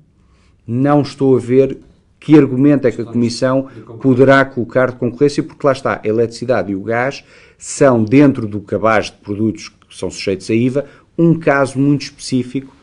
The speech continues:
Speaker 1: eh, de, de localização. Portanto, com estes dois aspectos, eu diria que deixaria um bocadinho surpreendido que a Comissão dissesse que não.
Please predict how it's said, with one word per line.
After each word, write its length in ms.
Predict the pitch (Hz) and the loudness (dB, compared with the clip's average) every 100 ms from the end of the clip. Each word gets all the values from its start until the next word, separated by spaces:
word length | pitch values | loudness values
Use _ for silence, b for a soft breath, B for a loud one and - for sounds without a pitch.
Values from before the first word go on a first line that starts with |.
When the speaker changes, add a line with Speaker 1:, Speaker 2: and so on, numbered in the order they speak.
| b b b | b b b
Speaker 1:
eh, 320 | 117 117 117 | 0 2 0
de, 320 | 110 110 120 | -2 -2 0
de 100 | 120 | 0
localização. 600 | 120 120 127 110 - 90 | -4 0 0 0 -4 -8
Portanto, 240 | 85 107 - | -6 -10 -2
com 140 | 170 | 0
estes 300 | 175 170 - | 0 -4 -6
dois 240 | 131 113 127 | 0 0 -2
aspectos, 540 | - 160 165 165 - b b b b b b _ _ _ - | -4 0 2 0 -16 b b b b b b _ _ _ 0
eu 140 | 143 139 | 4 4
diria 440 | 139 139 156 160 | 4 4 6 4
que 140 | - - _ - - _ - _ - | 0 -18 _ -20 -20 _ -20 _ -20
deixaria 760 | - - 107 127 - 143 165 | -14 -10 0 0 2 2 4
um 100 | 160 | 4
bocadinho 400 | 135 139 139 170 | 2 2 2 2
surpreendido 920 | 165 - 135 123 123 117 139 147 139 135 | -2 -6 -6 -2 0 0 2 2 -2 -10
que 260 | - 131 | -2 0
a 40 | 127 | 0
Comissão 680 | 113 120 113 135 131 131 | -2 -4 -4 -2 0 -2
dissesse 480 | 120 113 110 127 - | -4 -8 -6 -4 -6
que 140 | - 90 | -8 -10
não. 180 | 80 | -10